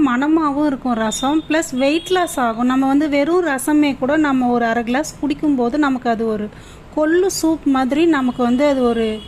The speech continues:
ஹெல்த்தியா இருக்கும் நமக்கு. துவரம் பருப்பு எதுக்கு சேர்க்குறோன்னா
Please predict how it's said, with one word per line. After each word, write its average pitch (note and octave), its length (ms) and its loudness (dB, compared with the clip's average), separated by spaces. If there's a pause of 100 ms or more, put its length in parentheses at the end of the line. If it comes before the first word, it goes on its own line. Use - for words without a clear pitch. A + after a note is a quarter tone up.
(480)
ஹெல்த்தியா D#4+ 460 0 (100)
இருக்கும் B3 300 -2
நமக்கு. A3 340 -4 (880)
துவரம் G4 380 0
பருப்பு D4+ 220 0 (100)
எதுக்கு C#4+ 280 0
சேர்க்குறோன்னா C4 480 0